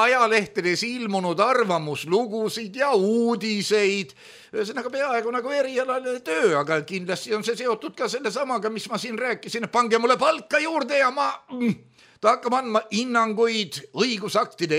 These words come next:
eelnõudele ja muudele ministeeriumi dokumentidele, millest Ken-Marti Vaher ise aru ei saa. Vabandust, see on mu meelevaldne järeldus. Aga kui keegi seda teeb, siis mingi põhjus peab ju olema. Ja ta hakkab kirjutama ka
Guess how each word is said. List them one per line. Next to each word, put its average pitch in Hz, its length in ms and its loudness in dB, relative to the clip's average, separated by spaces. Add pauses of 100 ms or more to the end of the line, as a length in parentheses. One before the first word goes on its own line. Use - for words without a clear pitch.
eelnõudele 208 840 2
ja 180 100 2
muudele 202 480 0
ministeeriumi 185 600 -2
dokumentidele, 220 760 -2
millest 190 280 -4
Ken-Marti 226 440 -2
Vaher 226 200 2
ise 214 200 0
aru 190 320 0
ei 123 80 -6
saa. 117 240 -6 (720)
Vabandust, 208 400 0
see 220 80 0
on 202 120 0
mu 220 80 -2
meelevaldne 196 520 2
järeldus. 127 500 -2 (260)
Aga 151 200 -2
kui 196 160 -4
keegi 190 240 0
seda 214 240 -4
teeb, 240 240 -4
siis 202 280 -10
mingi 202 360 -8
põhjus 196 320 -4
peab 247 200 -6
ju 285 160 0
olema. 104 320 -2 (1080)
Ja 226 80 -6
ta 247 160 4
hakkab 254 240 -6
kirjutama 202 560 -2
ka 214 80 4